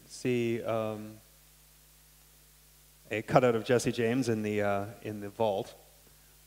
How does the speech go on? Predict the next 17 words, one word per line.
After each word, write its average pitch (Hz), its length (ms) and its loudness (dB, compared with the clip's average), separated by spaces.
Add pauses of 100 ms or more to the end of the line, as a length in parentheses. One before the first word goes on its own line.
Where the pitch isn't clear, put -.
(100)
Uh, 107 200 -2
but 110 160 -2
we'll 120 100 -2
pass 139 280 2
over 110 160 0
that, 107 280 0
and 113 200 -6
we'll 120 80 -4
get 143 240 2
to 127 360 0 (220)
the 127 80 -6
man 131 280 0
who 123 140 -2
really 139 280 4
started 120 340 6
the 113 80 4
legend. 110 480 0